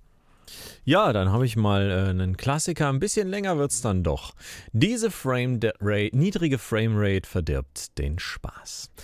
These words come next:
Es kam wie üblich ein Remaster, kurzfristig das Assassin's Creed Rogue Remaster für die Current-Gen-Konsole erscheinen wird. Die Vorfreude war dementsprechend hoch.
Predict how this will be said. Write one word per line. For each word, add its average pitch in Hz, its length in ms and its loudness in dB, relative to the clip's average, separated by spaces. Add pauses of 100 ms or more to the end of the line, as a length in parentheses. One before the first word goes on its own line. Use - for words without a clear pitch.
(260)
Es - 120 0
kam 294 200 4
wie 254 120 -2
üblich 262 380 -2
ein 135 180 2
Remaster, 127 840 0
kurzfristig - 720 -6
das 113 260 -4
Assassin's - 380 -6
Creed - 200 -4
Rogue 107 320 0
Remaster 82 460 0
für 104 140 0
die 92 100 0
Current-Gen-Konsole 117 1000 0
erscheinen 90 680 -2
wird. 90 300 0 (500)
Die - 40 -2
Vorfreude 120 580 0
war 92 120 2
dementsprechend 92 720 -2
hoch. - 300 -6